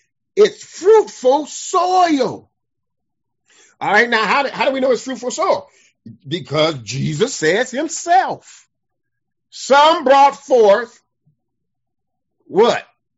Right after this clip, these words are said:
"Hundredfold, some sixty-fold,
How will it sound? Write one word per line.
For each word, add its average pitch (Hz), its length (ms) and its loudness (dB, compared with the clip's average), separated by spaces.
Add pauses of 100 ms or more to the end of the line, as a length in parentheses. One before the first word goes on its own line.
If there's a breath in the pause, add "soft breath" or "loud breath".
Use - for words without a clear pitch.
(140)
"Hundredfold, 277 1120 2 (1000)
some 226 560 0
sixty-fold, 202 1400 -2